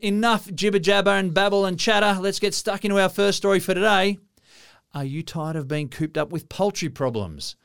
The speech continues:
Well, with major supermarkets stepping away from caged eggs, the price of a carton is set to launch through the roof. Well, there's a new startup and it's called Coop.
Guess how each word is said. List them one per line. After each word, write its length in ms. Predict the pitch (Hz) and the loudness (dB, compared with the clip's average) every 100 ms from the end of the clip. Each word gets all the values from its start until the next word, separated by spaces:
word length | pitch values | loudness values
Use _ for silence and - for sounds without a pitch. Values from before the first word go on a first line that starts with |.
| _ _ _ _ | _ _ _ _
Well, 240 | 135 196 | -2 0
with 240 | 202 120 - _ | 0 -4 -8 _
major 300 | 127 170 151 | -8 -6 -4
supermarkets 680 | 139 180 170 175 170 165 170 | -2 0 0 0 0 -2 -4
stepping 460 | - 190 180 175 | -2 -2 0 -2
away 400 | 160 147 139 170 | 0 2 2 2
from 180 | 185 196 | 0 -4
caged 400 | 165 196 185 139 | -2 -2 -2 0
eggs, 340 | 196 170 165 - - - | 2 2 -2 -8 -14 -10
the 100 | - | -8
price 380 | 135 - 175 202 | -6 -6 -4 -2
of 80 | 196 | -2
a 60 | 180 | -2
carton 360 | 185 185 185 | 0 -2 -2
is 80 | 165 | -4
set 220 | - 190 | -4 -4
to 100 | 165 | -4
launch 460 | 156 180 226 214 - | -2 0 0 -2 -2
through 160 | 143 123 | -2 -2
the 140 | 117 | -2
roof. 400 | 139 202 233 - - - - _ | 2 2 2 -8 -20 -20 -20 _
Well, 280 | 165 220 254 | 4 6 6
there's 260 | 196 170 | 4 2
a 40 | 165 | 2
new 160 | 170 165 | 0 0
startup 560 | - 220 220 226 220 - | 0 0 2 2 0 -4
and 120 | 156 | -6
it's 160 | 147 | -6
called 520 | - 185 196 202 165 - | -4 2 4 4 0 -2
Coop. 340 | 170 143 - | 0 0 -2